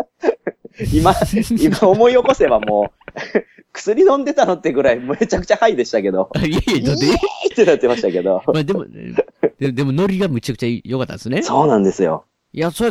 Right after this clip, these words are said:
Speaker 2: ったら楽しい、た-、それは楽しいですよね、それで。
Speaker 1: それがやっぱり、
Speaker 2: リアクション良かったら。
Speaker 1: アナログゲームの醍醐味っていうのを気づいたんですよね。
Speaker 2: うんうんうんうんうん。
Speaker 1: やっぱデジタルゲーム遊んでても、当然まあコンピューターと遊んでまあ楽しいのもあるし、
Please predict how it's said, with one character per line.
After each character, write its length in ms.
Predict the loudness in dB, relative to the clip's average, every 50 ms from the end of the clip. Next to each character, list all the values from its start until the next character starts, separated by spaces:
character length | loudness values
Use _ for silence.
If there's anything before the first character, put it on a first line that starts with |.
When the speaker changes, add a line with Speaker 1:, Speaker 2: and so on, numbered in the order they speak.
| -2 -4
Speaker 2:
っ 20 | -4
た 100 | -2 -2
ら 40 |
楽 100 | -2 -2
し 160 | -2 -2 -2 -2
い、 80 | -4
た-、 260 | -6 _ -18 -18 -16
そ 140 | -10 -8 -8
れ 60 | -6 -4
は 40 | -4
楽 140 | -4 -4
し 160 | -2 -4 -4 -6
い 20 |
で 60 | -6
す 120 | -6 -8 -8
よ 60 | -6
ね、 160 | -4 -4 -4
そ 100 | -4 -4
れ 60 | -4
で。 60 | -4
Speaker 1:
そ 260 | -2 2 4 4 6 6
れ 180 | 6 6 4
が 220 | 4 4 4 4 4
や 80 | 2
っ 80 | 2 2
ぱ 140 | 2 2 2
り、 60 | 2
Speaker 2:
リ 60 | 0
ア 20 | -2
ク 40 | -4
シ 40 |
ョ 40 | -6
ン 40 | -8
良 80 | -6 -6
か 60 | -8
っ 20 |
た 60 | -6
ら。 80 | -4 -4
Speaker 1:
ア 40 | -2
ナ 140 | 0 0 0
ロ 100 | 2 2
グ 140 | 0 2
ゲ 220 | 2 4 4 6 4
ー 40 | 4
ム 80 | 2 0
の 100 | 0 0
醍 280 | 2 2 2 2 2
醐 120 | 2 2 2
味 120 | 0 0
っ 40 | -2
て 140 | _ -2 -2
い 40 |
う 20 | -2
の 60 | -2
を 20 | -4
気 140 | -6 -8 -4
づ 140 | 0 2
い 120 | 2 2 2
た 120 | 0 -2
ん 80 | -2 -4
で 80 | -6
す 100 | -6 -4
よ 60 | -2 2
ね。 240 | 2 2 2 0 _ _ _ _
Speaker 2:
う 60 | -4 -2
ん 20 |
う 40 | 0
ん 20 |
う 20 | 0
ん 40 |
う 40 | 0
ん 0 |
う 100 | 0 -2 -2 -2 -2 -2 -2 -2 -2 -2 -2 -2 -4 -4 -4 -4 -4 -6 -6
ん。 100 | -8 -10 -14 _ _
Speaker 1:
や 80 | -2 0
っ 20 |
ぱ 60 | 2
デ 160 | 4 4 4 2
ジ 100 | 2 2
タ 120 | 2 2
ル 100 | 4 4
ゲ 100 | 4 4
ー 60 | 4
ム 100 | 4 4
遊 260 | 4 4 2 0 -2
ん 80 | 0 2
で 140 | 2 0 2
て 100 | 0 0
も、 240 | 2 2 2 2 2
当 160 | 2 2 4
然 160 | 4 2 2
ま 160 | 4 4 2
あ 40 | 2
コ 180 | 0 -2 -4 -4
ン 80 | -2
ピ 120 | 0 2 2
ュ 60 | 2
ー 60 | 2
タ 400 | 2 2 4 4 4 2 0 0 0
ー 180 | 2 2 2
と 40 | 0
遊 60 | -2
ん 60 | -4 -2
で 40 |
ま 120 | -2 -2 0
あ 80 | 0 -2
楽 100 | -2 -4
し 80 | -6 -8
い 40 | -8
の 80 | -6
も 140 | -6 -8 -8
あ 40 | -6
る 80 | -8
し、 460 | -6 -4 -2 0 2 4 4 2 0